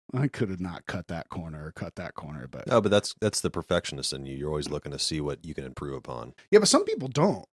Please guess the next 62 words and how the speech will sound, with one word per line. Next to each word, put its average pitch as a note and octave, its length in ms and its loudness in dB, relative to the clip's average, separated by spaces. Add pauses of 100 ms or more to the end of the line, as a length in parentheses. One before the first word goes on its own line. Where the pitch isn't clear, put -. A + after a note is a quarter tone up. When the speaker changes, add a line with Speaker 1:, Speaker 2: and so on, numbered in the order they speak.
(280)
Speaker 1:
You D#3+ 60 4
know, E3 60 8
some A#3 160 6
people C#3+ 260 6
like B2+ 320 0
learning, C#3+ 320 4
but G#2 120 -8
they A2+ 100 -4
like F#2 200 -8
mastering F2+ 640 -4
things, - 540 -10
and B2 100 4
they A#2 80 4
do A2+ 260 0
it F2 80 -10
really G2 220 -4
well. E2+ 340 -6
Speaker 2:
You're D3+ 100 4
talking A2+ 260 8
about F2 180 4
singularity. D2+ 560 0
Like, C2 200 -4
they're E2 100 0
just, - 300 -4
they F#2 100 0
sit - 240 4
there G2 100 6
and F2 80 4
they're F2 80 4
like, D#2+ 180 4
"Okay, E2 360 2
I'm E2+ 160 0
gonna E2+ 220 2
be D#2 120 2
a C#2 60 0
carpenter C2+ 500 -2
for - 140 -4
the D#2 80 0
rest D2 240 0
of - 60 -8
my C#2+ 100 -2
life. C2 280 -2
I'm, D#2 240 -2
I'm D#2 120 -2
a D2 40 -2
master D2+ 440 -2
at C2+ 80 -8
that." C2 300 -4
And F#2+ 60 -6
you're F2 120 2
like, E2 160 0
"Do - 80 -8
you F#2+ 60 -2
wanna G2+ 100 2
try G2 200 2
wood E2 200 0
or, F2+ 240 0
like, D#2 180 0 (240)
making F2 320 -2
knives?" D#2 280 0
You're C#2 140 -4
like, B1+ 40 -8